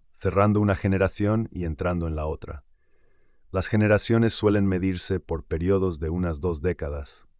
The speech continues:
y se las caracteriza por ser portadoras del sentido de una época. No sé si lo han visto o leído, pero muchos de los que sobrevivieron a la guerra, como es natural, fueron muy contenidos en sus gastos, al punto de que se les decía avaros.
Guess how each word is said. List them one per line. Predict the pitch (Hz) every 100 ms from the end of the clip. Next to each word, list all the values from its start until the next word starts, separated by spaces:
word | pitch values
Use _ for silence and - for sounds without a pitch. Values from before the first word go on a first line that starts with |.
| -
y | 85
se | 98
las | - -
caracteriza | 92 87 - 92 101 98
por | - 85
ser | - 98 -
portadoras | 90 82 85 87 92 90 80
del | 82
sentido | - 85 - 87 85 82
de | -
una | 82 80 76
época. | - - - - - _ _ _ _ _ _ _ _ _ _ _ _
No | 104 113
sé | 123
si | -
lo | 104 101
han | 95
visto | 104 - 98
o | 87
leído, | 85 92 85 78 -
pero | - 85
muchos | 95 113 113 101
de |
los | 92 87
que | 87
sobrevivieron | - 82 85 82 95 101 95
a |
la | 82 80
guerra, | 90 87 80 69 -
como | 82 85
es | 85
natural, | 85 - 82 85 85 -
fueron | - 101 98 98
muy | 98 98
contenidos | 98 87 85 90 87 82 -
en | 78
sus | 78 71
gastos, | 85 82 - - - - _
al | - 82
punto | - 101 95 90
de | 82
que | 80
se | 85
les | 80 73
decía | 78 - 90 80
avaros. | 80 78 - - -